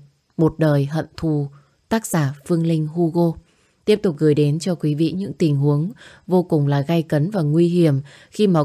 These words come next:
cô gái tên là Hoàng Yến quyết tâm nghe theo lời cha của mình để báo thù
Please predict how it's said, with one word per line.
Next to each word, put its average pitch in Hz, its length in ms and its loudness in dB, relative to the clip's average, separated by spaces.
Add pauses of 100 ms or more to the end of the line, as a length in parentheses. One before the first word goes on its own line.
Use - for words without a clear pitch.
cô 180 140 0
gái 151 260 0
tên 196 200 -2
là 151 140 0
Hoàng 143 320 2
Yến 156 400 0 (400)
quyết 226 200 -2
tâm 180 260 -2
nghe 175 220 -2
theo 185 180 -2
lời 156 300 2
cha 202 320 -4
của 151 100 -2
mình 139 260 0 (360)
để 156 160 2
báo 139 300 -4
thù 143 360 0